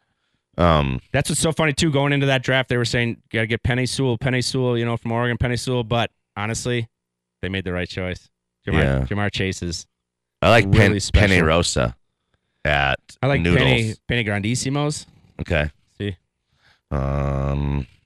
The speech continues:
Speaker 1: yeah, I, I think that Aaron Rodgers is announced in a week or two, and then it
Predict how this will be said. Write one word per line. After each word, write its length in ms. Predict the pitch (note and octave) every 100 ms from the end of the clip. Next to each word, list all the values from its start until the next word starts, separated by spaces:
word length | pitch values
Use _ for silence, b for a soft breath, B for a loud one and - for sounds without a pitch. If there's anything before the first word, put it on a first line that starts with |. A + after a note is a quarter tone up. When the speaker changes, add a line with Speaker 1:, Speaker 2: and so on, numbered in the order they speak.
| _ _ _ _ - -
Speaker 1:
yeah, 440 | E3 F3 G2 D2+ - - _ _ - -
I, 280 | G#2+ C3 A#2+ -
I 100 | G2+
think 280 | - D3+ -
that 260 | B2 G2+ - - - - _ _ _ _ _ _ _
Aaron 240 | G#2 A2+ G#2+
Rodgers 360 | G2 A2 A2
is 120 | G2 F2+
announced 420 | F#2 G#2+ A#2+ -
in 80 | D#2+
a 220 | C#2+ C2 A#1 - _
week 240 | - C#2 B1+
or 80 |
two, 300 | B1 - A#1 - _ _ _ _ _ _ -
and 120 | D#2
then 140 | E2
it 200 | E2 -